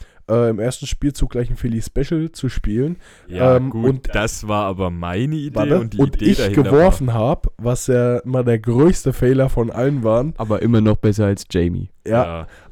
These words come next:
Speaker 1: aber,
Speaker 2: Dampfhammerarm.
Speaker 1: aber trotzdem
Speaker 2: Kommt mal alles dazu, wenn man Jamie auch mal
Speaker 1: aber
Speaker 2: einladet.
Speaker 1: trotzdem kam der Ball halt wirklich dann perfekt in die Arme, äh, von dem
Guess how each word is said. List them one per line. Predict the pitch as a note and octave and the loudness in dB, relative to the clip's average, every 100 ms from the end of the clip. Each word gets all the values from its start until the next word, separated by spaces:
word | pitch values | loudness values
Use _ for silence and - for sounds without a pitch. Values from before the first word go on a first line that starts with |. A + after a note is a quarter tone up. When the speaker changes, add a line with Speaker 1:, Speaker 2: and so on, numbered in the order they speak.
| - | 0
Speaker 1:
aber, | A#2 | 4
Speaker 2:
Dampfhammerarm. | A#2+ A#2 A2 A2+ G#2+ G2+ F#2+ F#2+ F#2+ F#2+ - | 4 2 -4 -6 -4 -4 -4 -4 -4 -6 -2
Speaker 1:
aber | A2+ A#2 | 0 2
trotzdem | A2+ C3+ - - B2 | 2 0 0 2 2
Speaker 2:
Kommt | D3 | 2
mal | G2+ | -2
alles | F#2 F#2+ - | -6 -6 -10
dazu, | F2+ - F#2 | -12 -10 -8
wenn | F2+ | -8
man | E2+ E2+ | -10 -10
Jamie | E2+ E2+ | -10 -10
auch | F2 | -12
mal | E2+ | -6
Speaker 1:
aber | G2 | -2
Speaker 2:
einladet. | A#2 A2+ | 0 0
Speaker 1:
trotzdem | B2+ C#3+ C3 C3 | -2 -2 -2 -2
kam | C3+ B2+ B2+ | -2 -4 -2
der | B2 | -2
Ball | - B2+ C3+ | 0 0 2
halt | B2 A#2 | 0 0
wirklich | A#2+ C3 C3+ | 0 2 0
dann | - B2+ D3 | 0 -2 0
perfekt | - A#2+ - E3 - | 2 2 0 -4 -4
in | D3+ | -6
die | C3 C3 - | -6 -8 -6
Arme, | B2+ C3+ C3+ E3 - B2 B2 A#2+ A#2+ | -4 -2 -2 -2 -4 -4 -2 -2 -6
äh, | _ - - _ - | _ -20 -20 _ -6
von | C3+ C3 | -2 0
dem | B2 B2 | 0 -2